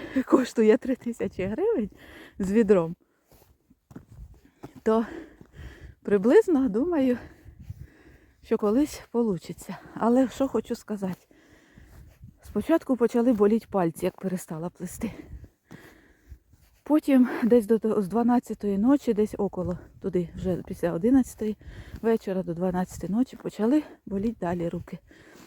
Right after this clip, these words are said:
По самі лікті, обидві. Ну, хто займається безкаркасним плетінням, е, з ротангу, не з паперових лоз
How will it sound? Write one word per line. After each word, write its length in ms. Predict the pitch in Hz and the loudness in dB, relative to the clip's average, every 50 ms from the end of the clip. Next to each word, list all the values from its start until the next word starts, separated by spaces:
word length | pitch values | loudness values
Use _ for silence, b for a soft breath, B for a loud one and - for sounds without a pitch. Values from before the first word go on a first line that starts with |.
| b b b b b b b _ | b b b b b b b _
По 100 | - 208 | -10 -8
самі 340 | 185 - 285 285 262 247 233 | 2 4 6 8 8 6 6
лікті, 460 | 220 208 202 - - - - 202 190 - | 4 0 -4 -6 -8 -10 -10 -10 -8 -4
обидві. 520 | - - 226 180 190 214 190 156 180 190 180 B B B B B B _ _ _ B B B B B B B B _ | -4 -2 0 2 2 2 2 2 -2 -6 -8 B B B B B B _ _ _ B B B B B B B B _
Ну, 100 | 285 285 | -4 -2
хто 140 | - - 240 | -2 -2 0
займається 540 | 240 240 233 233 240 233 220 214 - 220 | 2 2 4 4 4 4 2 0 0 -2
безкаркасним 680 | 185 220 214 - - 233 208 - 226 214 - - 202 208 | -4 -4 -6 -6 -8 -10 -8 -6 -8 -8 -4 -4 -4 -2
плетінням, 680 | - 208 220 - - 302 330 320 269 202 185 170 151 b b b b b b b b b b _ - | -2 -2 -4 -4 -2 0 4 4 4 4 4 0 -2 b b b b b b b b b b _ -10
е, 220 | 175 175 175 185 175 | -8 -6 -4 -4 -4
з 80 | 170 165 | -2 -2
ротангу, 600 | 202 196 - - 196 175 165 160 165 151 165 160 - _ | -2 -2 -2 -2 0 0 0 0 -2 -4 -6 -8 -8 _
не 300 | - 170 190 233 247 240 | -2 0 2 4 4 4
з 140 | 202 170 - | 2 0 -6
паперових 720 | - _ - 233 - - 208 196 165 156 147 156 165 - - | -10 _ -8 -6 -2 -2 0 0 0 0 -2 -4 -8 -10 -8
лоз 360 | 170 175 185 233 247 - - | -6 -6 -6 -6 -8 -12 -18